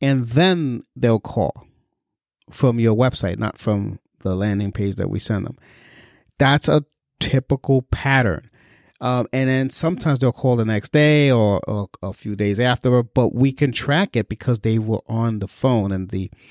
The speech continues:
I P address of the phone is trackable. I mean, I don't wanna get into all the technical reasons as to why or how this works, but trust me, we know the pattern as to the first time that person visited your website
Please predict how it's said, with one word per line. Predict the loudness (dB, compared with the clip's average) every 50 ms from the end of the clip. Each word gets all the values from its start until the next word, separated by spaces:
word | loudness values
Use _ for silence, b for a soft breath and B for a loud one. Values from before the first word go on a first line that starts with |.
| B B B B -6
I | -6 -6
P | -2 2 4 4
address | 4 4 2 0 0 -4
of | -8
the | -8
phone | -6 -4 -2 0 0 0 0 -2
is | -4 -6
trackable. | -4 -4 -4 -2 -2 -4 -6 -4 -2 -2 0 0 -2 -2 -2 -2
I | 0 2
mean, | 2 4 4
I | 4 4
don't | 4 4
wanna | 2 2 2
get | 0
into | 0 2 2 0
all | 0 0
the | -2
technical | 0 -2 -2 0 0 -6 -2 0 -2 0
reasons | 0 -2 -2 -4 -6 -6 -6
as | -6 -8 -6
to | -4 -2
why | 0 2 2 2 2 0 -2 -4 -6 B B B B B B B B B B
or | 0 2 2 2
how | 2 0 0 2 2
this | 0 -2 -4 -6
works, | -6 -6 -6 -6 -6 -8
but | -2 0 0 0 0 _ _ _ _ _ _ -4
trust | 0 2 2 2 0 -4
me, | -4 -4 -4 -4 -8 _ _ _ _ 0
we | 2 4 4 4 2
know | 2 4 4 4 2 2 0 -2
the | -4 -8 -10
pattern | -10 -10 -8 -4 -4 -2 -2 -2 -4
as | -4 -6 -8 -8
to | -8 -8 -8 -8 B B B B B B B
the | -4 -4 -4
first | -4 0 2 2 2 2 0 -2
time | 0 2 2 4 2
that | 2 0 0
person | 0 0 0 0 0 -2 -4 -2
visited | 0 0 2 2 0 0 2
your | 2 4
website | 4 2 0 0 -2 -2 0 0 -2 -4